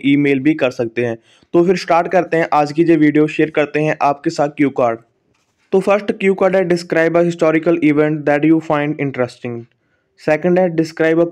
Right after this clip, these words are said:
cold winter morning that you remember।" "Describe your dream workplace।" उसके बाद आपका फोर्थ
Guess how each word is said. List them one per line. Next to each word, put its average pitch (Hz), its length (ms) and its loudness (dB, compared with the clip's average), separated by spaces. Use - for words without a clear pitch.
cold 170 320 6
winter 151 320 2
morning 147 380 0
that 143 240 0
you 165 120 4
remember।" 143 480 0
"Describe 160 480 0
your 175 220 2
dream 156 300 2
workplace।" 151 520 0
उसके 151 280 -2
बाद 170 200 0
आपका 156 280 -2
फोर्थ 170 360 2